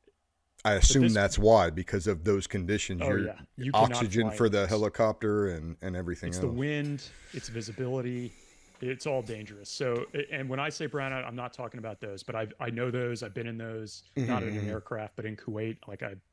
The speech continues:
Speaker 2: sat through one of those, and it, and it's surreal.
Speaker 1: Yeah, it's
Speaker 2: This
Speaker 1: insane.
Speaker 2: is just more, and this happens with snow also. So we would practice this in Germany, like, land into snow environments where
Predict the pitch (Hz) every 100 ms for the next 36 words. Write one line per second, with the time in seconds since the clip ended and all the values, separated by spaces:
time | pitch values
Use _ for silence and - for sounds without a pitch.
0 | _ _ _ _ - - 117 - 117 120
1 | 117 123 131 - _ _ _ _ 135 139
2 | 147 127 127 - - 117 110 101 - _
3 | _ _ - 85 135 82 98 82 82 -
4 | 120 120 120 120 139 156 170 170 151 123
5 | 117 - 135 110 107 104 - - 117 127
6 | 120 - 113 120 120 123 - 101 110 110
7 | 113 107 101 113 113 113 107 104 - 120
8 | 113 110 110 110 117 117 110 - 107 104